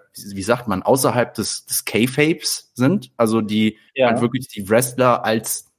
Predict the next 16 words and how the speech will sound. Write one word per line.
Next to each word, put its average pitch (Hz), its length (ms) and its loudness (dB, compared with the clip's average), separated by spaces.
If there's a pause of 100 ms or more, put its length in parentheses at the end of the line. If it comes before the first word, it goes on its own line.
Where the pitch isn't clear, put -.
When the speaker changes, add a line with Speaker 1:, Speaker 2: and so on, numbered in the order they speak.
(520)
Speaker 1:
Sportler 127 640 2
hinter 143 280 0
den 110 180 0
Kulissen, 104 580 -2
äh, 98 200 0
begleiten. 98 800 -2 (400)
Und 120 400 2
das 110 140 -2
finde 185 260 2
ich, - 240 -6
das - 160 -6
finde 156 140 0
ich - 80 -10
echt 143 160 -6
beeindruckend. - 840 0 (400)
Also, 113 480 -2